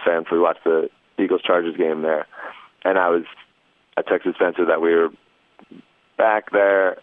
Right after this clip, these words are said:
like, it's not a bad place to nurse a hangover, sort of playing it light, not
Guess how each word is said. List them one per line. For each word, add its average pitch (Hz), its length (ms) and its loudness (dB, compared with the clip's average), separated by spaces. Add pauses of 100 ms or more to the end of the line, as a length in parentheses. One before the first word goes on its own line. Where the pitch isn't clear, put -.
like, 87 240 -2
it's 90 160 -6
not 87 160 -2
a - 20 -2
bad 87 200 0
place 87 200 -2
to 87 60 -6
nurse 85 260 -2
a 87 60 -2
hangover, 92 500 0
sort 151 120 0
of 120 100 -6
playing 104 260 0
it 92 160 -2
light, 87 320 0 (300)
not 92 260 -2